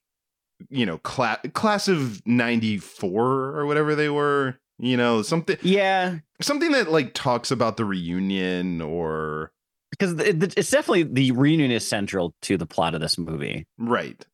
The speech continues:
Speaker 1: And I, uh, yeah, something about the school or, like, I, uh, just because it's, like, I, I don't even know that it matters that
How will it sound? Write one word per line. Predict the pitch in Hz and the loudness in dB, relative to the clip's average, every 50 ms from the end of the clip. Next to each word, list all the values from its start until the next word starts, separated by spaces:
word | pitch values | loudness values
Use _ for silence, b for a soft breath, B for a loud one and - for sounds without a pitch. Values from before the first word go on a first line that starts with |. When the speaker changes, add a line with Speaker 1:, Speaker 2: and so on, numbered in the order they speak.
| _ - | _ -4
Speaker 1:
And | 139 160 | -2 0
I, | 160 160 151 143 | 2 2 2 2
uh, | - 135 117 135 | 0 0 -2 -2
yeah, | 160 170 175 135 | 0 0 0 0
something | - 180 170 180 185 | 0 0 0 2 2
about | 160 143 131 | 2 0 0
the | 127 113 | -2 -4
school | - - - - 101 98 98 107 113 113 107 104 98 95 | -4 -4 -6 -6 -6 -4 -2 -2 0 0 0 0 0 0
or, | 92 90 87 | 0 -2 -2
like, | 85 85 80 80 80 - | -2 -4 -4 -6 -6 -6
I, | 82 92 98 95 82 - _ _ _ _ _ _ _ _ _ _ _ _ _ _ - - | -4 -2 -2 -4 -4 -8 _ _ _ _ _ _ _ _ _ _ _ _ _ _ -10 -10
uh, | 135 - - 254 202 | -8 -8 -6 -6 -4
just | 202 302 302 - | -4 -4 -2 -2
because | 381 339 349 - 277 247 220 | -2 -2 0 0 -2 0 -2
it's, | 214 175 - | -4 -4 0
like, | 202 196 170 135 131 - _ _ _ _ _ _ _ _ _ _ _ _ _ _ _ _ _ _ - | 0 2 2 0 -2 -8 _ _ _ _ _ _ _ _ _ _ _ _ _ _ _ _ _ _ -6
I, | - - - - _ - | -4 -4 -6 -8 _ 0
I | 214 254 | 0 0
don't | 320 381 392 339 | 2 0 0 0
even | 302 285 254 180 156 | 2 4 4 4 4
know | 143 135 | 4 4
that | 135 135 127 | 4 4 2
it | 123 101 | 2 2
matters | 104 107 104 98 101 101 104 101 95 92 - 87 - _ _ | 2 0 2 2 0 0 0 0 -2 -4 -8 -16 -18 _ _
that | - 110 95 87 - | -2 0 0 0 -4